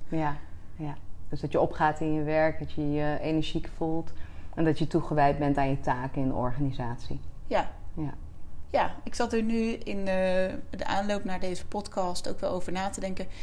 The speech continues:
Speaker 2: Ik heb wel eens dagen dat ik inderdaad hier de deur uitloop, dat ik gewoon moe ben.
Speaker 1: Ja.
Speaker 2: Dat het maar, mm, dat mijn werk mijn energie heeft gekost.
Speaker 1: Mhm.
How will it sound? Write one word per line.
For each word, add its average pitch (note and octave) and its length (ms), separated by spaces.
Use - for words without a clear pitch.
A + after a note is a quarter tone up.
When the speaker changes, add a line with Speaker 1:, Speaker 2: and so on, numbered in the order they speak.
Speaker 2:
Ik - 140
heb D4+ 220
wel F#3+ 200
eens - 160
dagen D#3+ 380
dat E3+ 180
ik F3 120
inderdaad E3 420
hier F#3 120
de F3+ 100
deur F3 220
uitloop, E3+ 600
dat F3 120
ik - 100
gewoon F3 180
moe G#3 180
ben. G#3 360
Speaker 1:
Ja. F#3+ 340
Speaker 2:
Dat F#3 140
het F3+ 160
maar, F3 360
mm, F3+ 300
dat F3 160
mijn F3 160
werk E3+ 260
mijn E3+ 140
energie F3 320
heeft E3+ 200
gekost. - 680
Speaker 1:
Mhm. F#3 120